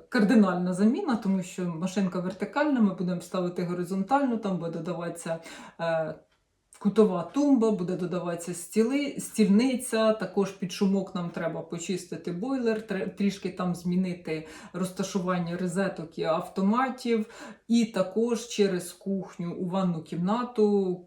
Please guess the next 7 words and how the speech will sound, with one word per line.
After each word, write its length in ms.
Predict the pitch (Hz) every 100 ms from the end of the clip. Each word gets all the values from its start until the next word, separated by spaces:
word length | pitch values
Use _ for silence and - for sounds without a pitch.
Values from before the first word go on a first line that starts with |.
| -
м, 360 | - 156 151 -
у 40 |
нас 240 | 185 185 175
буде 160 | 180
проходити 540 | 170 202 - 180 165 -
труба 280 | 185 175 170
опалення, 680 | 165 208 247 247 220 185